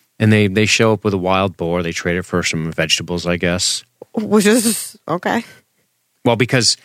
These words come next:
Speaker 1: it makes sense, because Ghost Nation seem to be more nomadic, and these guys are more situated, so they probably do more farming and, like,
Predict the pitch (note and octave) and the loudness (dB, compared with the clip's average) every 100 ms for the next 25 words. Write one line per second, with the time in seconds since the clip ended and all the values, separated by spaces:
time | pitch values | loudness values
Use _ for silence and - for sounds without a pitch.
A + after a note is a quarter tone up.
0 | _ - C3+ C#3 C3+ - A#2+ F2 - - | _ -2 2 2 2 2 2 0 -2 -4
1 | G#2 G2 G2+ - - _ _ _ _ _ | -4 -2 0 0 -2 _ _ _ _ _
2 | A2+ A2+ - G2+ G#2+ - F#2+ - - G#2+ | 0 2 2 0 0 0 0 2 2 2
3 | G#2 G2 F2+ F#2 F2+ F#2 F2+ E2+ F2 E2 | 2 -2 -4 -4 -2 -2 -2 -2 -4 -4
4 | D#2+ E2+ G#2+ - - - F#2 F#2+ F#2+ G2+ | -4 -2 -2 -6 -20 -10 -4 -2 0 0
5 | F#2 F2 E2+ E2+ E2 D2 - - - D#2+ | -2 -2 -4 -6 -6 -2 -2 -4 -6 -6
6 | D#2 - E2+ - F2+ F2 E2 F2 D#2+ C#2 | -6 -6 -8 -4 -4 -4 -6 -8 -8 -10
7 | - F2+ E2 D#2+ D2 C#2+ C#2 C#2 C2+ - | -6 -2 -2 -4 -14 -18 -18 -16 -16 -18